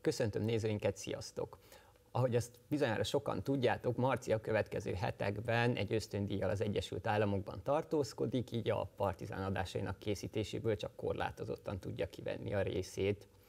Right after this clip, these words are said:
Ugyanakkor nekünk közös vállalásunk felétek, hogy az ország és a világ legfontosabb, legrelevánsabb történéseiről valós időben számolunk be.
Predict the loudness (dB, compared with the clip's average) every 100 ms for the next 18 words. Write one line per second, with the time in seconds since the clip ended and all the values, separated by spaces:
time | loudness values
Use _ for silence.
0 | -18 -16 -20 -20 -12 0 2 4 4 4
1 | 4 2 4 2 2 0 0 2 4 6
2 | 6 4 2 -2 0 4 6 6 4 2
3 | 4 2 2 0 -16 -20 -20 -2 2 2
4 | 4 2 4 4 4 0 -2 2 4 4
5 | 2 2 -2 -4 -4 -6 -6 -8 -16 -4
6 | -2 2 4 4 2 -4 -10 2 2 4
7 | 4 4 4 4 6 6 4 2 0 -2
8 | -2 -2 -2 -4 0 0 0 0 -2 -4
9 | -4